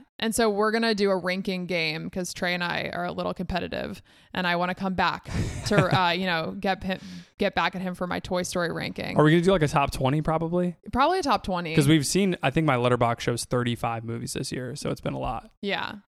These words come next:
Speaker 1: I think you've, you've watched a, a few more than me.
Speaker 2: Yeah. Okay. So top
Speaker 1: Um,
Speaker 2: twenty, that's doable.
Speaker 1: But yeah. So,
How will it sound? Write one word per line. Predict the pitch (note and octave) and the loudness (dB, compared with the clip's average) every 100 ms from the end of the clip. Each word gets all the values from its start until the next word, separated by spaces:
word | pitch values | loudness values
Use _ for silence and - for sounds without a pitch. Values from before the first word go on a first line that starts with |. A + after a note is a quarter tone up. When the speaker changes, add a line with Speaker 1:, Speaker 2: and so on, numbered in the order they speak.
| _ - | _ -4
Speaker 1:
I | A3 | -2
think | D4 | 0
you've, | D#4+ C4+ | -2 -4
you've | A3 G#3 | -4 0
watched | G3+ - | -2 0
a, | G3 F#3+ | -4 -4
a | F3+ | -10
few | - F#3 F#3 | -10 -8 -6
more | F3 E3 | -6 -8
than | D3+ C#3 | -8 -10
me. | - - G#3 - | -10 -12 -12 -6
Speaker 2:
Yeah. | C3 A#2+ - | -6 -6 -8
Okay. | B2+ B2+ | -4 -2
So | - | 2
top | F#3 D#3+ | 4 4
Speaker 1:
Um, | |
Speaker 2:
twenty, | - C#3 A#2+ A2 | 2 2 2 -2
that's | A#2 B2+ | -2 -4
doable. | - B2 B2 C3 D3+ | -2 -4 -2 -4 0
Speaker 1:
But | A3 | 0
yeah. | G3 D#3+ F#3+ | 2 0 -2
So, | B3+ B3+ A#3+ G#3+ | 2 4 4 0